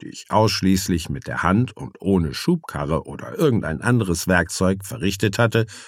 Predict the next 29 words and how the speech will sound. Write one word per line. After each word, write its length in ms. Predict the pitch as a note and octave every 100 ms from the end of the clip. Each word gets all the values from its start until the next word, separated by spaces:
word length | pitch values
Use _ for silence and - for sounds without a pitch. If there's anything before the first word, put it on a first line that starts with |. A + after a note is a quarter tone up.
| - -
sei 340 | D3+ D#3 D3+
einfach 540 | - G2+ F#2+ G2 A2+ -
nicht 260 | C3+ -
gut 300 | - G2+ F#2+
genug. 480 | B2+ F3+ A3+ E3+ - _ _ _ _ -
Nee, 440 | F#3 F#3 A#2+ E2 _ _
danke. 500 | - D#3+ E2 - - - _ _ _ - - -
Und 220 | - G2 F#2+
das 180 | F#2
ist 160 | - -
noch 160 | D2 -
nicht 220 | E2 -
alles. 400 | C#2 C2+ - - _ _ _ _
Es 220 | - F3 -
kam 320 | F#3+ F#3 F#3
nie 160 | G3
jemand, 480 | F#3 D#3 D3+ D3+ D3+
um 140 | D3 D3
die 100 | D3
Steine 460 | - C#3+ D3 D#3
abzutransportieren, 1300 | - D#3+ - C#3+ - A2 G2+ - G2+ G2 A#2 G#2+ G2+
die 160 | F#2+ F2
ich 160 | F#2
eingesammelt 640 | - E2 D2 D#2+ C#2+ C2 B1
hatte. 360 | C2+ - - - _ _ -
Von 200 | - D3+
jenem 400 | D3 F3 F3+ F#3
Tag 340 | - B2 F2+ -
an 320 | G#2 G#2+